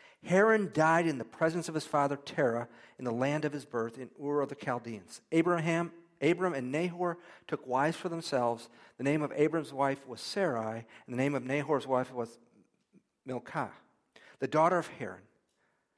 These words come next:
the father of Milcah and Iscah. Sarai was barren, and she had no children." Abram and Sarai are gonna move front and center.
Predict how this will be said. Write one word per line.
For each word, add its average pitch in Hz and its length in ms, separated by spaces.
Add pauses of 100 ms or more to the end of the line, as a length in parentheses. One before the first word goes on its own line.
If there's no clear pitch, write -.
(120)
the 123 60
father 147 480 (360)
of 107 100
Milcah 147 500 (320)
and 120 140
Iscah. 120 240 (2000)
Sarai 165 800
was 120 160 (140)
barren, 104 320
and 92 160 (720)
she - 160
had 95 140
no 107 120
children." - 320 (2250)
Abram 156 440
and 123 140
Sarai 104 580 (280)
are 107 80
gonna 113 180
move 113 200
front - 260
and 120 80
center. - 380